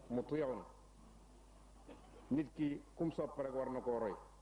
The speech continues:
Sama baay daana wax ne, "Baay, baay rek doyut." Nañ seet jëfi baay. Jikkooy baay,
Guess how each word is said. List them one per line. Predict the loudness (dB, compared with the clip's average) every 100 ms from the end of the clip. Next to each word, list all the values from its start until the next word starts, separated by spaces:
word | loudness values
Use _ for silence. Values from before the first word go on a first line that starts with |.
| -20 -18 -18 -18 -16 -14 -14 -16 -2
Sama | 2 4
baay | 4 4
daana | 2 4
wax | 4
ne, | 2
"Baay, | 2 4 4
baay | 4 4 4
rek | 2 2
doyut." | 0 0 -8 -18 -18 -20 -18 -20 -20 -18 -18 -16 -16 -16 -16 -14 -14 -14 -16 -16 -6 2
Nañ | 4
seet | 4 0 0 -12 -18 -20 -20 -20 -20 -20 -20 -18 -6 0
jëfi | 4 4
baay. | 4 2 0 -8 -18 -20 -20 -20 -20 -20 -20 -18 -18 -18 -18 -10 -2
Jikkooy | -2 2 2 4
baay, | 2 0